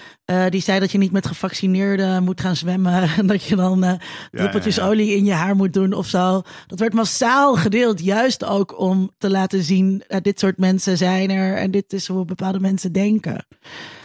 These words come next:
Speaker 2: Ja.
Speaker 1: Ehm, denk jij dat het, dat het, dat het waar, waar denk jij?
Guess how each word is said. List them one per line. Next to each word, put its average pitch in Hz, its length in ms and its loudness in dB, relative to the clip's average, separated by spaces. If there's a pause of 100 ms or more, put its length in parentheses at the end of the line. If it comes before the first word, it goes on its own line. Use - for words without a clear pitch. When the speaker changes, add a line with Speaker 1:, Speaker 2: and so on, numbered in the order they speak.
Speaker 2:
Ja. 113 300 2 (100)
Speaker 1:
Ehm, 208 460 0 (160)
denk 254 200 0
jij 294 200 2
dat 285 120 -8
het, - 260 -6
dat 254 180 0
het, - 500 -6
dat 247 180 -2
het 247 140 -4
waar, 262 420 2
waar - 140 -8
denk 254 200 2
jij? 247 460 0